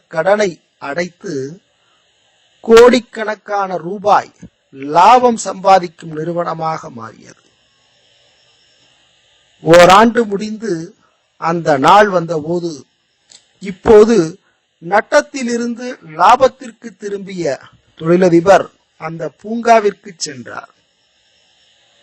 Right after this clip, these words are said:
தனக்கு ஒரு கோடி ரூபாய் காசோலை கொடுத்த தொழிலதிபரை தேடினார். அவர் வரவே இல்லை. அந்த காசோலையை எடுத்துக்கொண்டு போய்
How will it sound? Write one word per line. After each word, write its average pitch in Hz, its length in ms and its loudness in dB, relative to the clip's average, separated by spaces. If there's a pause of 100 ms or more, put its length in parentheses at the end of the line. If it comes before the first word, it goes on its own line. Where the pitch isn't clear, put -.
(880)
தனக்கு 156 540 0
ஒரு 185 240 4
கோடி 185 280 4
ரூபாய் 170 440 0 (920)
காசோலை 247 640 4
கொடுத்த 185 560 -10 (500)
தொழிலதிபரை 208 800 0
தேடினார். 151 580 -14 (1200)
அவர் 139 340 4
வரவே 156 440 -4
இல்லை. 113 320 -20 (1600)
அந்த 214 400 4
காசோலையை 240 720 4
எடுத்துக்கொண்டு 202 720 -12
போய் 202 380 -10